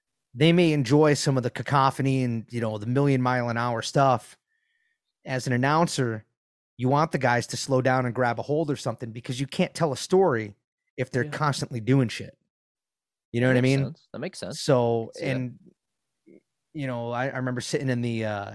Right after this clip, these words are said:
Speaker 1: in the, in the commentary room at the Performance Center, and we'd have some of the talent come through, and we call 'em, call a match or two with them. And the thing that we'd always point out, be like, "Look, right here, like, you've got 'em in a headlock. That's when I'm gonna tell the story.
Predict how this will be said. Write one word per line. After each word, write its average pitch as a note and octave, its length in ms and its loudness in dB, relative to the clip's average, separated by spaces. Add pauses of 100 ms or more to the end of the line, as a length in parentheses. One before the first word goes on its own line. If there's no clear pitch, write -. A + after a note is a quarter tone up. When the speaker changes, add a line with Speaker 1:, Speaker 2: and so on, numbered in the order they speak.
Speaker 1:
in A#2 160 -12
the, A2 100 -10
in A2 120 -14
the A2 60 -12
commentary A#2+ 580 -2
room G#2 280 -6
at G#2 120 -10
the F#2+ 60 -10
Performance B2 500 -4
Center, G#2+ 160 -2
and G#2 120 -10 (360)
we'd B2 100 -2
have A#2 100 -2
some C3+ 140 -2
of A#2 60 -6
the A#2 60 -8
talent A#2+ 360 -2
come A#2+ 140 -4
through, A#2 220 -2
and G#2+ 180 -6
we G#2+ 80 -16
call A2+ 240 -2
'em, A2 80 -6 (280)
call A#2 200 -4
a A2+ 40 -2
match B2+ 300 -2
or C#3+ 60 -8
two A#2 160 -2
with G#2+ 140 -6
them. G#2+ 200 -8 (1160)
And C3+ 100 0
the B2 60 -6
thing E3+ 240 2
that C3+ 200 2 (220)
we'd C3+ 160 -4
always B2+ 260 -4
point B2+ 400 -6
out, F3 300 -4
be B2+ 100 -2
like, A#2 260 -4
"Look, E3 200 0
right D3 160 2
here, D3+ 280 4
like, A#2 260 -6 (280)
you've A#2+ 200 -14
got C#3+ 160 2
'em C#3 100 4
in A#2+ 60 0
a A2 60 -4
headlock. A#2+ 560 0 (360)
That's F#3+ 260 -2
when G3 140 0
I'm D#3 80 0
gonna C3+ 140 0
tell B2+ 240 -6
the G#2 100 -12
story. - 560 -6